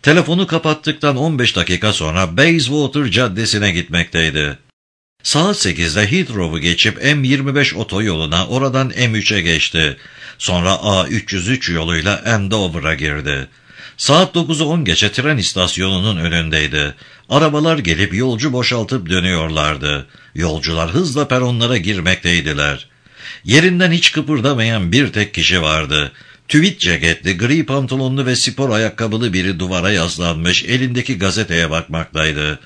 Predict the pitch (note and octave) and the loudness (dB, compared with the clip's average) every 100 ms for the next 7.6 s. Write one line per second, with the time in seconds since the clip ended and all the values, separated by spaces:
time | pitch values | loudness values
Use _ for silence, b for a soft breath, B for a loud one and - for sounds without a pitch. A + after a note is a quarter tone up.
0 | B B B B B - F#3 - - C3+ | B B B B B 2 2 2 -4 0
1 | C#3 D3+ A#2 G#2+ F#2 F#2+ E2+ D#2 - D2+ | 2 2 2 2 2 2 0 -2 -4 -2
2 | D2 C#2 - _ _ _ _ _ - E2+ | -2 -4 -14 _ _ _ _ _ -6 0
3 | A2 G#2 A2 C3 C3+ - B2+ C#3+ D3+ C#3+ | 2 2 4 4 2 0 0 2 2 0
4 | A#2+ F2+ E2 D#2 D#2+ D#2+ D#2+ D#2 D#2 D2 | 0 0 0 2 2 2 0 0 -2 -2
5 | C#2+ - B B B B - D3 G#3 F3+ | -4 -6 B B B B 0 2 2 0
6 | D#3+ D#3+ D3 C#3 C#3+ A#2+ A2+ F2+ F#2 - | 0 0 0 0 0 0 0 0 -2 0
7 | D#2 D2 D2+ C2 C#2 C2+ | -2 0 -4 -4 -4 -6